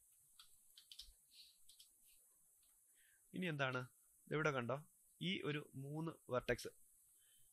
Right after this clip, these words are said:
കുറച്ചൊന്ന് ചരിക്കുക. അത് കഴിഞ്ഞിട്ട് രണ്ട് vertex select ചെയ്ത് അതിനെയും കുറച്ചൊന്ന് ചരിച്ച് വെക്കുക. ഇവിടുന്ന് കാറിന്റെ back സൈഡിലേക്ക് പോകുമ്പോ കുറച്ച് ചരിവ് അധികം വരുന്നുണ്ട്. ഓക്കെ ആണല്ലോ? ഇനി,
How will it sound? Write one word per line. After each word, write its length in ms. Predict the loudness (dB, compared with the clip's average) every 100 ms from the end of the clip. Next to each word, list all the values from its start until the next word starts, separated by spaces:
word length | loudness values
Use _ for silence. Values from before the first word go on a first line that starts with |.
| -20 -20 -8 0
കുറച്ചൊന്ന് 340 | 2 2 2
ചരിക്കുക. 440 | 2 2 2 0 0 -14 -8
അത് 160 | -4 2
കഴിഞ്ഞിട്ട് 460 | 2 2 0 -2 -2
രണ്ട് 260 | -2 0 4
vertex 420 | 4 4 2 0
select 240 | 0 0 0
ചെയ്ത് 300 | -2 -2 -4
അതിനെയും 360 | -4 -2 -2 -4 -10 -20 -14 -4
കുറച്ചൊന്ന് 300 | -2 -2 0
ചരിച്ച് 280 | 0 0 -4
വെക്കുക. 180 | -4
ഇവിടുന്ന് 320 | -6 -4 -2 4
കാറിന്റെ 360 | 6 6 4 0
back 280 | 2 0 2
സൈഡിലേക്ക് 420 | -2 0 -2 -2
പോകുമ്പോ 560 | -4 -4 -4 -2 -2 -4 -20 -20 -16 -6
കുറച്ച് 240 | -4 0
ചരിവ് 300 | 4 4 4
അധികം 300 | 2 0 -2 -6 0
വരുന്നുണ്ട്. 420 | 2 4 2 -2 -8 -16 -20 -18 -18 -20 -20 -20 -20 -20 -10 -2
ഓക്കെ 200 | 2 4
ആണല്ലോ? 420 | 6 4 2 -2 -14 -6
ഇനി, 260 | -2 -2